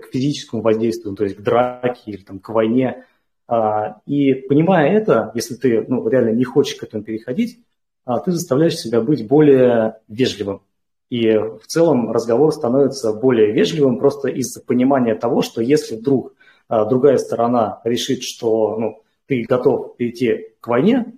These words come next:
то он тоже, как бы, перейдет к войне, и вы просто подеретесь или там, э, ну, перебьете друг друга. При этом, а, когда общаешься с девушкой, то вот, вот этот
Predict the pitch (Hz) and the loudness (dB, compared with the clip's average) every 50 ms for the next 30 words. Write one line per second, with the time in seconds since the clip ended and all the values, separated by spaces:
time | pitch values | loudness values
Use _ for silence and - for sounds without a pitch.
0 | _ - 143 151 135 123 123 123 - 143 120 110 104 95 - - 104 95 98 95 | _ 2 4 4 4 4 2 4 4 4 4 2 -2 -4 -6 -12 -14 -16 -12 -8
1 | - 120 117 113 110 - - 113 113 110 101 104 110 117 - 147 - 135 123 113 | -4 -2 0 0 -2 -2 -2 -2 -2 -2 -2 -2 0 0 0 0 0 -2 -6 -6
2 | - - 110 101 104 - - 127 113 123 117 107 101 - - - - - 107 101 | -6 -8 -8 -8 -8 -10 -10 -6 -4 -2 -2 -2 -4 -6 -8 -18 -16 -14 -14 -14
3 | 98 - 104 98 - _ _ _ _ _ - 110 107 104 107 107 - 117 - - | -12 -12 -14 -16 -16 _ _ _ _ _ -6 -4 -2 -2 -2 -4 -4 -6 -6 -6
4 | - 104 - 123 117 120 117 123 123 110 - 117 101 110 107 104 110 113 107 104 | -10 -12 -6 -2 -2 -2 0 0 0 -2 -2 -6 -14 -16 -14 -10 -6 -6 -6 -6
5 | 104 - _ _ _ _ _ _ _ _ _ - 117 131 175 196 190 180 170 156 | -8 -14 _ _ _ _ _ _ _ _ _ -2 0 2 2 2 2 2 2 2
6 | 143 - - - - _ _ _ _ _ _ _ _ _ _ _ - 123 120 120 | 0 -2 -6 -14 -20 _ _ _ _ _ _ _ _ _ _ _ -6 -2 0 0
7 | 117 113 117 113 117 113 - - - 110 113 143 160 156 156 - - 160 147 - | 2 2 2 2 0 0 -2 -4 -8 -4 0 2 2 2 0 2 2 2 2 2
8 | - 120 110 - 175 233 240 - - - - 127 113 107 95 - - - _ _ | 0 -2 0 2 2 2 2 2 0 -2 -2 -2 0 0 -2 -4 -8 -18 _ _
9 | _ _ _ _ _ _ _ _ _ _ _ _ _ _ - 110 _ - 139 139 | _ _ _ _ _ _ _ _ _ _ _ _ _ _ -20 -8 _ 0 2 2
10 | 135 117 - - - - _ _ _ _ _ _ - 262 - 196 185 156 143 - | 2 0 -2 -8 -14 -18 _ _ _ _ _ _ -18 -18 -16 -16 -14 -12 -6 0
11 | 131 143 - - - - - 156 - 143 123 107 - - | 0 0 0 -2 -4 -2 0 2 2 0 -2 -4 -6 -12